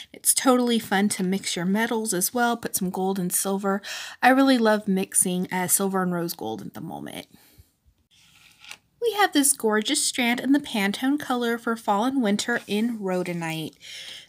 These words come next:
Beautiful crystal strand and some spacers to boho beads, beautiful pave bead. This is just a great mix. It pairs with so many other designs you can, or colors. You can mix it with a purple,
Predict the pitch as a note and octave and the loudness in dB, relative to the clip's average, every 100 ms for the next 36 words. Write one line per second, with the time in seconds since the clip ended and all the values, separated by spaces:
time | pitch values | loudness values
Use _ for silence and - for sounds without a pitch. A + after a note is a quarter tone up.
0 | - - G#3+ A#3 A#3+ A#3+ - A#3 - - | -20 -6 -2 0 0 -2 -2 -2 -4 -6
1 | A#3 - - A#3+ - - A3+ G#3+ A3 A3 | 0 0 0 -2 -2 0 0 2 2 2
2 | G#3 F#3+ - F3 - - B3+ B3 - C4 | 0 -2 -2 2 2 4 0 4 4 4
3 | B3 B3 A3+ - G3+ G3+ G#3 G#3+ A3 G#3+ | 2 0 0 0 0 2 2 2 -2 0
4 | A3 G#3+ G#3 G3+ - - - - - A#3 | -2 -2 -2 -4 -8 -14 -16 -16 -4 0
5 | A#3 - F3+ - - F#3 F3+ G3 G#3+ A3 | 0 0 -6 -4 0 2 2 0 0 0
6 | A3+ A3 A3 G#3+ - - - - - C#4+ | -2 -2 -2 -4 -14 -20 -20 -12 -4 0
7 | E4 D4+ C4 - G#3+ F#3+ F#3+ F#3 F#3+ G3 | 0 0 0 0 0 0 0 2 2 -2
8 | F#3+ E3+ G3 - A3 - A#3 A3+ A3 G#3+ | -2 -2 0 0 0 -4 -2 0 0 2
9 | - - A3 A3 G#3 G3+ F3+ F#3+ F#3 F3+ | 4 4 4 2 2 0 -4 -6 -6 -4
10 | F3 B3+ C4+ C4 B3+ C4 - G3+ - F#3 | -2 0 2 4 4 2 2 -2 -4 -6
11 | - F#3+ - C4+ C#4 B3+ A3+ G#3+ G3+ F#3+ | -6 -10 -6 -2 0 0 -2 0 0 2
12 | - - F3 D#3+ _ - - C#4+ C#4 C4+ | -4 -4 -10 -14 _ -10 0 2 2 2
13 | C4 B3 A#3+ B3 | 2 2 -2 -6